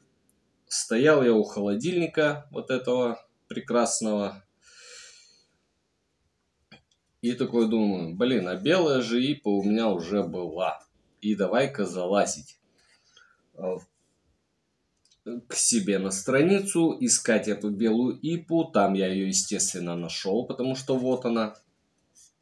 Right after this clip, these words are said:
Вот видите, в чём разница. Но смотрю, этикетка другая. Такой думаю, «Ну блин,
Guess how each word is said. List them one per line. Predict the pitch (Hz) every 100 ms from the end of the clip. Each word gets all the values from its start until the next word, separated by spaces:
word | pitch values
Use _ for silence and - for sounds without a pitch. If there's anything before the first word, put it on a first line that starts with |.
| _ _ _ - _ _ -
Вот | - 78 -
видите, | 127 123 - -
в | -
чём | - 78
разница. | 80 78 - - - - - - - - _
Но | 135 156
смотрю, | - 135 131 202 151
этикетка | - - 180 - 143
другая. | 131 98 90 82 - _ _ _ _ _ _ _ _ _ _ _ _ _ _ _ _ _
Такой | _ 110 104
думаю, | 104 101 98
«Ну | 143 180
блин, | 104 90 87 85